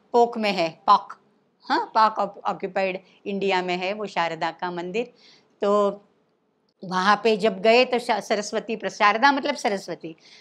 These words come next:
सरस्वती बहुत प्रसन्न हो गई उन पर, तो बोले कि वर मांगो। तो उन्होंने कहा, "मेरे क्षेत्र में, केरल राज्य में आपका सन्निवास नहीं है, सन्निधि नहीं है,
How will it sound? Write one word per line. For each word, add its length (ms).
सरस्वती 520
बहुत 300
प्रसन्न 380
हो 120
गई 160
उन 180
पर, 220
तो 280
बोले 300
कि 180
वर 200
मांगो। 560
तो 80
उन्होंने 300
कहा, 300
"मेरे 320
क्षेत्र 500
में, 200
केरल 420
राज्य 440
में 320
आपका 600
सन्निवास 680
नहीं 300
है, 200
सन्निधि 480
नहीं 280
है, 200